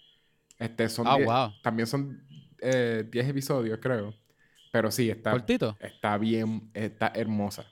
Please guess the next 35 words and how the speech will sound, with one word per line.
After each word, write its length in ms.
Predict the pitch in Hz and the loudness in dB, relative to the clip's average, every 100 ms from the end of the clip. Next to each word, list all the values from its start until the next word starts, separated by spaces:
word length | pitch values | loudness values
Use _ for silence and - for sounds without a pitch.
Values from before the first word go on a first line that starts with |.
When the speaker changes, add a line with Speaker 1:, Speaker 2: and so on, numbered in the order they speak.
| _ | _
Speaker 1:
Eh, 400 | - 104 95 90 101 | -4 -2 -2 -4 -6
estéticamente, 680 | - 104 107 120 123 117 | -6 -4 0 0 0 0
eh, 220 | 95 101 - | -2 -2 -2
eh, 220 | 107 113 | -4 -4
eh, 320 | 104 107 98 92 | -2 -2 -4 -10
está 420 | - 101 - 98 107 | -18 -12 -6 -4 -4
hecha 320 | - 120 117 | -2 -2 0
en 80 | 110 | -2
rotoscoping. 720 | 113 113 - 120 117 101 104 _ _ - - | -2 -4 -2 -2 -2 -6 -8 _ _ -20 -4
Speaker 2:
Ujú. 220 | 139 160 202 | 0 0 -4
Speaker 1:
Que, 80 | - | -4
¿verdad? 520 | 101 95 92 95 101 95 | -2 -2 -2 -2 -2 -2
Lo, 120 | 95 - | -4 -6
para 160 | 95 | -6
los 80 | 92 | -6
que 100 | 92 | -4
no 60 | 98 | 0
saben, 240 | 139 147 | 2 2
pues 160 | 107 101 | 0 -2
es 60 | |
un, 580 | 98 107 110 110 113 107 - _ _ - - | -2 -4 -4 -4 -6 -8 -14 _ _ -16 -4
una 160 | 110 | -4
forma 380 | 107 117 113 110 | 0 2 2 2
de 380 | 101 107 107 101 - | 0 0 0 0 -4
anima-, 420 | 107 107 104 104 - - | -6 -4 -4 -6 -12 -20
de 500 | - 101 98 98 95 - | -10 -6 -6 -6 -10 -10
animar 440 | 110 110 113 101 - _ - _ _ | -6 -2 -2 -4 -12 _ -20 _ _
en 120 | 107 | -4
donde 220 | 101 98 98 | 0 2 0
Speaker 2:
Ujú. 80 | |
Speaker 1:
tú 260 | 92 101 104 98 | 0 0 0 0
grabas 600 | 101 113 98 90 - - - | 2 2 0 -4 -10 -6 4
Speaker 2:
Pe-, 240 | 156 - - | 6 6 0
Speaker 1:
escenas. 320 | 101 - 143 | 0 4 6
Speaker 2:
pesadísimo, 720 | 117 131 135 175 - 139 113 | 6 4 4 4 4 4 2